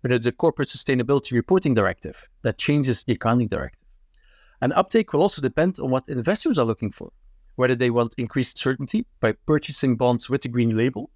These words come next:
or whether they indeed need to purchase bonds with a new label, for example, for regulatory or reporting reasons.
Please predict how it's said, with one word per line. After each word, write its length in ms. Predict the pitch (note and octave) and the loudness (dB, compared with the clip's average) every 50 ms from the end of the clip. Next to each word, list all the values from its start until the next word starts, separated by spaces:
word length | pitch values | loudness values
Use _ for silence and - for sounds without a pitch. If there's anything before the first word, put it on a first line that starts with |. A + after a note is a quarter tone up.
| _ _ _ _ _ _ _ - | _ _ _ _ _ _ _ -2
or 180 | D3 C#3 C3 | 0 2 2
whether 220 | B2 C#3+ D3+ E3 D#3 | 4 2 2 2 2
they 180 | C3+ D3 C3+ | 0 0 2
indeed 300 | B2+ A#2+ A#2+ C3 D#3+ D#3 - - | 2 2 0 0 -4 -4 -4 -2
need 360 | C#3 C#3 F3 A#3 C#4 D#4 - | 0 4 4 4 4 4 2
to 120 | - C3 | 0 -2
purchase 420 | - - B2 A2 - - A2+ F#2 G#2+ | 0 2 0 0 0 0 -4 -2 0
bonds 320 | A#2+ A2 G#2+ G#2 - - | 2 2 2 0 -2 -4
with 120 | G#2+ - | -6 -2
a 40 | A2+ | 0
new 160 | A2 G#2+ G#2 | 0 2 2
label, 300 | G2+ G2+ G2+ F#2+ G#2 G#2 - | 2 2 0 0 -2 -6 -4
for 160 | - - A#2+ | -2 0 0
example, 340 | A2 G#2+ C3+ C#3 D3 C#3+ A#2 | 2 2 2 0 0 -2 -6
for 160 | - - A#2+ | -4 -2 0
regulatory 600 | G#2+ C3 D#3+ E3 F3 D3 - B2+ G#2+ G2+ G2 - _ | 2 2 2 2 0 -4 -2 -2 -4 -4 -4 -6 _
or 100 | - A2+ | -6 -2
reporting 480 | A#2 A#2 - - C#3+ C#3 - - B2 | -2 -2 -2 -2 -4 -4 -4 -4 -8
reasons. 420 | A#2 - - - - - - - | -8 -8 -10 -14 -18 -20 -20 -20